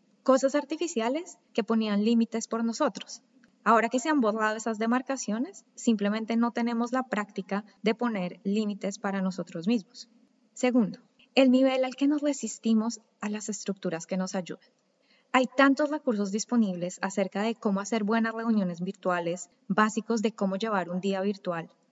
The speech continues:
y es muy curioso lo mucho que la gente los resiste. No te puedo decir la cantidad de personas con las que he hablado que pasan todo un día en videollamadas sin siquiera almorzar.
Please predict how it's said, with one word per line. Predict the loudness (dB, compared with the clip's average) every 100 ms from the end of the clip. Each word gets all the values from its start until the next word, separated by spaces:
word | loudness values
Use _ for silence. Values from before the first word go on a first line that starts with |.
| _ _
y | 4
es | 6
muy | 6 6
curioso | 2 2 2 0
lo | 2
mucho | 2 2 0
que | -4
la | -2
gente | -2 -2 -2
los | -2 -2
resiste. | -4 -6 -4 -6 -8 -20 _ _ _ _ _ _
No | 2
te | 2
puedo | 4 4
decir | 4 0
la | -4 -4
cantidad | -2 -2 -2 -2 -4
de |
personas | -4 -6 -4 -2 -2 -2
con | -2
las | -2 -4
que | -4
he |
hablado | -2 -2 -2 -2 -4
que | -4
pasan | -4 -4 -4 -8
todo | 0 2 2
un | 0
día | -2 0
en | 0
videollamadas | 0 0 2 0 0 -4 -6
sin | 0 4 4
siquiera | 4 -4 -2 -2
almorzar. | -2 -4 -4 -10